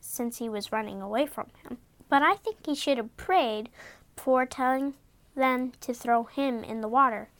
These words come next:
I wonder if being thrown in the water was just God's idea or Jonah's idea. But one part of this story is kinda nice, is that those people didn't want to throw Jonah over. They tried really hard to row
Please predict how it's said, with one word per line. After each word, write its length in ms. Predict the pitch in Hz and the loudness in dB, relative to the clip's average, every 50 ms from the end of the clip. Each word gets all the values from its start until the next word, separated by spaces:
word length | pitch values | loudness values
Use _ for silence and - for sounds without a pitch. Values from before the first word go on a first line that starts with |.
| _ _ _ - | _ _ _ 0
I 100 | 277 269 | 2 2
wonder 400 | 277 294 320 330 339 339 359 349 | 4 4 2 2 2 2 2 2
if 140 | 330 - - | 2 2 4
being 220 | 285 277 269 262 | 4 4 4 2
thrown 320 | - - - 277 277 277 285 | 2 4 6 6 8 8 6
in 120 | 269 262 | 4 4
the 60 | 247 | 2
water 360 | 233 220 226 233 254 277 294 294 | 2 4 6 6 6 6 6 6
was 160 | 277 254 233 | 6 4 2
just 300 | - 240 233 - - - | 0 -4 -4 -4 -4 0
God's 380 | - 233 240 262 277 320 - | 2 6 6 6 6 4 4
idea 500 | 320 339 359 359 - 403 381 403 415 415 403 - - - - | 4 4 4 2 2 2 4 4 4 2 2 -4 -8 -2 0
or 120 | 262 247 | 2 2
Jonah's 520 | 240 226 - 294 294 285 247 226 220 - - | 2 2 2 2 2 2 0 -4 -8 -10 -10
idea. 380 | - - - - - - - - _ _ _ _ _ _ _ - | -12 -14 -14 -14 -14 -14 -14 -16 _ _ _ _ _ _ _ -2
But 160 | 285 262 247 | -2 0 4
one 280 | 254 285 349 453 440 392 | 6 6 6 6 4 0
part 240 | - - 254 240 233 | 4 4 4 4 4
of 100 | 226 220 | 0 -2
this 180 | 220 226 - | -6 -8 -8
story 560 | - - - - 226 226 226 226 226 247 262 _ _ _ _ - | -8 -10 -6 -4 -2 0 0 0 0 -2 -4 _ _ _ _ -4
is 220 | - 226 240 233 - | -2 -2 -2 -2 -4
kinda 260 | - 254 247 240 240 | -2 -2 0 0 0
nice, 680 | 233 226 214 220 240 294 - - - - - - - - _ - _ _ _ _ _ _ - | -2 -4 -4 -4 -4 -6 -6 -10 -14 -14 -14 -14 -16 -18 _ -20 _ _ _ _ _ _ -4
is 160 | - 277 269 254 | 0 0 2 4
that 220 | 262 254 233 - _ _ _ _ _ _ - | 4 4 2 0 _ _ _ _ _ _ -2
those 320 | 269 285 320 349 359 - | 2 2 4 2 2 -2
people 340 | - - 254 233 - 240 240 | -4 -4 -4 -2 0 -2 -2
didn't 340 | 233 254 254 262 254 _ - | -2 -2 -2 -4 -4 _ -6
want 300 | 240 247 262 320 359 - _ - - | -2 0 0 0 0 -4 _ -12 -10
to 100 | 247 220 | -10 -10
throw 300 | - - 147 196 196 - | -8 -6 -6 -6 -6 -6
Jonah 340 | - - - - - - - - | -8 -10 -10 -10 -10 -12 -12 -12
over. 360 | - - - - - - - - _ _ _ - - - - - - - | -12 -12 -12 -12 -14 -14 -16 -16 _ _ _ -20 -20 -20 -20 -16 -6 -2
They 160 | 269 277 302 | 0 0 2
tried 640 | 294 - - - - - 262 262 269 269 269 247 | 2 0 -2 -2 -2 2 4 4 4 4 2 0
really 400 | 240 240 254 285 311 320 311 294 | -2 -2 0 0 0 2 2 0
hard 560 | 269 - - - 254 254 254 247 240 226 214 | 0 -2 -4 0 2 4 4 4 2 0 -4
to 180 | - 220 220 226 | -8 -8 -6 -2
row 380 | 226 233 233 233 240 247 277 | -2 0 0 2 0 0 -2